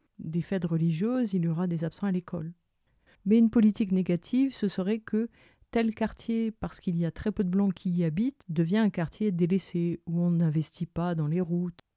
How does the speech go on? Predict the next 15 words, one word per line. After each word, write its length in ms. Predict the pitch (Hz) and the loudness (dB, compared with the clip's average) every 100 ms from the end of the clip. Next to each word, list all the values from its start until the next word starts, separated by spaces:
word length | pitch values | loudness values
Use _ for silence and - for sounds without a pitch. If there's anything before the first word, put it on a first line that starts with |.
| - | -6
où 100 | 180 | 2
l'habitat 560 | 180 175 175 170 202 196 | 4 4 2 2 2 4
est 40 | |
laissé 260 | 170 165 185 | 2 2 2
à 60 | |
l'abandon. 420 | 170 160 180 160 160 _ _ - | 2 2 0 -2 -4 _ _ -4
Comme 240 | 285 285 | 2 2
ces 140 | 254 226 | 2 -2
statistiques 560 | - 226 220 - 233 | 0 -2 -2 -4 -4
sont 180 | - 196 | -4 -2
appliquées 360 | 190 - - 202 | -2 -2 -2 0
à 120 | 160 | 0
beaucoup 420 | 143 - 254 - | -4 -6 -6 -2
de 100 | 196 | 0
domaines, 520 | 175 170 196 247 196 | 2 0 0 -2 -2